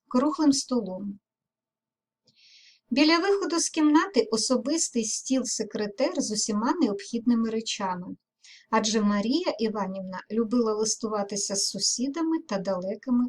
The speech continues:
родичами. А ця кімната слугувала за столову, де збиралася сім'я і гості, які навідували родину. Мебльована напольним годинником, сервантом,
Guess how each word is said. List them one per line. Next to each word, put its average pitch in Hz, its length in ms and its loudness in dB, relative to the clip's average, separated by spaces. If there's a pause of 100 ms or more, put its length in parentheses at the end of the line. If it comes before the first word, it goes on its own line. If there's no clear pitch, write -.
(120)
родичами. 196 760 -10 (3500)
А 254 120 4
ця 403 240 2
кімната 269 500 6
слугувала 254 640 2
за 359 120 -2
столову, 247 680 2 (220)
де 247 160 2
збиралася 254 720 2
сім'я 247 500 4 (100)
і 302 100 -2
гості, 208 580 -2 (260)
які 240 300 2
навідували 226 720 0
родину. 202 600 -6 (640)
Мебльована 302 600 10
напольним 262 600 8
годинником, 226 920 0
сервантом, 247 1000 2